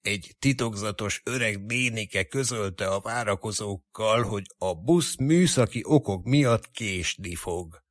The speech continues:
De hogy mennyit? Azt sajnos senki sem tudta.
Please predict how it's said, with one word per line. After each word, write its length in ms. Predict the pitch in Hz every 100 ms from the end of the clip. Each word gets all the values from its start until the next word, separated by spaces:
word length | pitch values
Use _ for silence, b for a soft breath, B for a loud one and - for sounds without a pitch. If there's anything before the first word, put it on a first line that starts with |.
| _ _ _ _ _ _ _ _ _ _ _ - - 120
De 160 | 104 92
hogy 220 | 87 -
mennyit? 1040 | - 104 104 110 131 139 160 175 - - _ _ _ _ _ _ _
Azt 300 | - 139 147
sajnos 540 | - - 131 151 147 -
senki 380 | 123 120 120 123
sem 280 | 123 110
tudta. 580 | 110 123 - _ 113 95